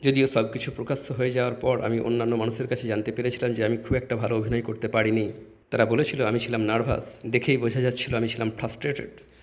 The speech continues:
তো যাই হোক, আমি মসজিদে গেলাম আর বললাম, "Just আমি ইসলাম নিয়ে জ্ঞান অর্জন করতে এসেছি।" যদিও এটা টোটাল মিথ্যা ছিল না,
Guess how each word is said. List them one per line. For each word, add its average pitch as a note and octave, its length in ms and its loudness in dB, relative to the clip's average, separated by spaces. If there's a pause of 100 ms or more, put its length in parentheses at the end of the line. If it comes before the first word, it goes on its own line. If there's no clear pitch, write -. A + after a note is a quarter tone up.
(280)
তো C#3+ 60 0
যাই B2+ 200 6
হোক, C#3+ 120 0
আমি C3+ 100 4
মসজিদে A#2+ 400 0
গেলাম A#2 360 0
আর A2+ 160 -2
বললাম, B2 360 0 (520)
"Just E3+ 240 0
আমি D3 120 2
ইসলাম B2+ 300 -2
নিয়ে B2+ 220 0 (240)
জ্ঞান A#2+ 200 0
অর্জন B2 260 -2
করতে A2+ 260 -6
এসেছি।" - 420 -8 (260)
যদিও C#3 220 6
এটা C3+ 120 4
টোটাল C#3+ 360 0
মিথ্যা C#3 300 -2
ছিল A2+ 300 -2
না, G#2 160 -2